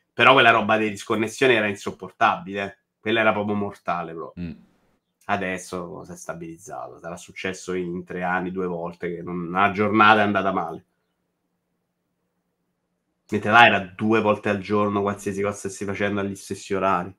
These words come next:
Speaker 2: No, no, terribile, terri-, vuoi vedere un altro speed test?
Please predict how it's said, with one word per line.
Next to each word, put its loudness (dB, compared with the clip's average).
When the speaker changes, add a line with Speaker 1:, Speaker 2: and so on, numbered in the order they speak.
Speaker 2:
No, -4
no, -4
terribile, -6
terri-, -4
vuoi -2
vedere 4
un 0
altro -2
speed -6
test? 2